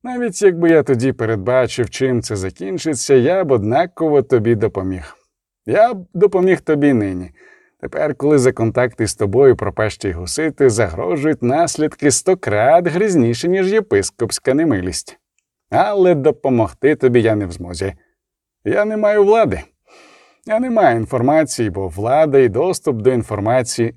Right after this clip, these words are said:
нероздільні. У мене нема інформаторів. Тих із них, котрі були вірними і достойними довіри, знаходили заколотими у провулках. Решта, в тому числі слуги, замість того, щоби доносити мені,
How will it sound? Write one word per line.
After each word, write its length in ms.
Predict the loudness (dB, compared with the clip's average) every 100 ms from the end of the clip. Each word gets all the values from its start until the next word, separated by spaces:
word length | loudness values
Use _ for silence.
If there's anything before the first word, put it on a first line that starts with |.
| -4
нероздільні. 680 | -4 -2 -4 -2 -2 -2 -6 _ _ _ _ _ _
У 160 | -2 0
мене 540 | 4 4 4 2 0 -2
нема 480 | 0 0 2 0 0 -2
інформаторів. 880 | -4 -2 -2 0 0 -2 -10 -12 _ _ _ _ _ _ -6
Тих 300 | 0 0 2
із 160 | 2 4
них, 240 | 2 2
котрі 300 | 0 2 2
були 240 | 4 4
вірними 460 | 6 4 4 4 2
і 40 |
достойними 600 | 2 0 0 0 2 2 0
довіри, 420 | 0 2 4 4
знаходили 760 | 2 0 -4 -4 0 2 2 0 -6
заколотими 840 | -2 -2 0 0 0 -2 -2 -2
у 80 | -2
провулках. 640 | -2 -2 -2 -6 -12 -16 _ _ _ _
Решта, 600 | -4 0 0 0 2 2 0 -14 _ _ _
в 60 |
тому 240 | 0 2 2
числі 280 | -2 -2 -2
слуги, 440 | -2 0 2 2
замість 420 | 4 4 2 2
того, 220 | 0 2
щоби 300 | 2 2 2
доносити 680 | 4 4 2 0 -2 -2 -2
мені, 520 | -2 -2 -4 -2 -2